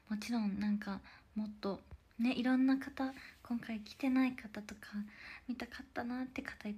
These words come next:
ぱいいると思うんですけど、なんか、また、こう、配信とかなくって、本当に来た人だけで、しかも、そこまで人数もいなくって、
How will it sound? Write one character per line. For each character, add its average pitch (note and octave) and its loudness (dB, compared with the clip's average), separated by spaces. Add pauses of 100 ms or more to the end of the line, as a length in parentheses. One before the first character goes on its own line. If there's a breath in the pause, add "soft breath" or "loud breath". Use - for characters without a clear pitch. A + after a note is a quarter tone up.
ぱ A3+ -8
い A3+ -8
い A3 -6
る A3+ -6
と A3+ -6
思 G#3+ 2
う A3 -4
ん A3+ 2
で G#3 -4
す - -20
け G#3+ -10
ど、 G#3 -10 (1040 soft breath)
な B3+ -6
ん B3+ -6
か、 G#3 -8 (500 soft breath)
ま A3+ -4
た、 D4 2 (320 loud breath)
こ A3+ -6
う、 - -4
配 C4+ 4
信 D4 2
と D4 -4
か A#3+ 0
な A3 4
く - -8
っ F#3+ -6 (280)
て、 A#3+ 0
本 A#3+ 2
当 D4 -2
に D#4 0
来 D4 -10
た C#4 -2
人 C4 -4
だ G#3 -2
け A3 -4
で、 G#3+ 0
し A3 -8
か C#4 2
も、 G#3 4 (440 loud breath)
そ - -10
こ C4+ 2
ま D#4+ 6
で A#3+ 2 (840 soft breath)
人 C4+ 4
数 A3 0
も F#3+ 2
い G3 0
な B3 2
く C4 -6
っ G#3 -8 (220)
て、 F#3 -6